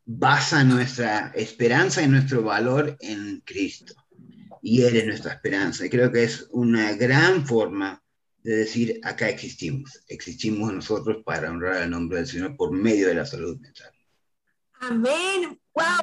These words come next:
Speaker 2: me encanta ese comentario. Gracias, Cristian. Este, ¿qué sería entonces los pasos a seguir? O sea, yo les quiero decir, para que lo podamos entre todos analizar, pe-, que me ayuden también, este, Héctor y Mabelita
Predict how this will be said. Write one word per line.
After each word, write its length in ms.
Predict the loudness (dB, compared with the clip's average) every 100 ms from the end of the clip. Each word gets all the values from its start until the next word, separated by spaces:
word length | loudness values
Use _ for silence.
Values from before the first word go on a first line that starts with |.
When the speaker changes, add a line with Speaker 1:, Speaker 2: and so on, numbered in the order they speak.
| -2 -4
Speaker 2:
me 60 |
encanta 340 | -2 -2 -2 -4
ese 160 | -4
comentario. 680 | -4 -2 -2 -2 -2 0 0
Gracias, 440 | 0 0 -2 -4 -4
Cristian. 580 | -4 -4 -2 -4 -4 -6 _ _ _ _ -2
Este, 560 | -2 0 2 4 4 0 -6 _ _ _ _ _ _ _ 0
¿qué 100 | 2
sería 920 | 2 -2 _ _ 2 4 4 0 -6
entonces 800 | -2 2 2 2 2 0 0 0
los 280 | 2 2
pasos 460 | 0 2 2 2 0
a 80 | -2
seguir? 400 | 0 2 2 2
O 80 | 2
sea, 200 | 2 2
yo 160 | 2
les 140 | 2 -2
quiero 220 | 0 0 2
decir, 320 | 0 -2 -4 -2
para 240 | -2 -2
que 100 | -2
lo 180 | -2 0
podamos 320 | -2 0 -2
entre 240 | -4 -6
todos 440 | -4 0 0 0 -2
analizar, 760 | -2 0 0 0 -2 -2 -2
pe-, 240 | -2 -2 -2
que 100 | -2
me 120 | 0
ayuden 420 | 0 0 -2 -6
también, 380 | -4 -2 0 -2 -4
este, 520 | -6 -4 0 0 -2 -8 -20 -14
Héctor 360 | -6 -4 -2 -2
y 40 |
Mabelita 520 | 0 0 2 2 2